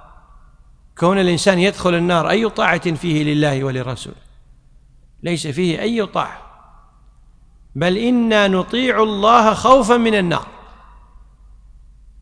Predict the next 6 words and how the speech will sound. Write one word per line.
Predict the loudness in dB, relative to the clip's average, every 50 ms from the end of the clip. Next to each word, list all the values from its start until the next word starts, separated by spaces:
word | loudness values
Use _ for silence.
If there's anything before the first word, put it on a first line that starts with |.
| -20 -20 -12
فكيف | -10 -10 -2 0 0 0 2 0 0
نأتي | 0 0 0 -2 -2 -6 -4
بما | -4 -2 -2 -2 -2
يضاده؟ | -2 -4 -4 0 0 0 0 0 -2 -6 -6 -8 -8 -10 -18 -20 -20 -20 -20 -20 -20 -20 -20 -20 _
فهذا | -6 -4 -2 0 2 2 2 2 2 0 0
وجه | 2 2 0 0 -2 -4 -2 -2 -2 -2 -2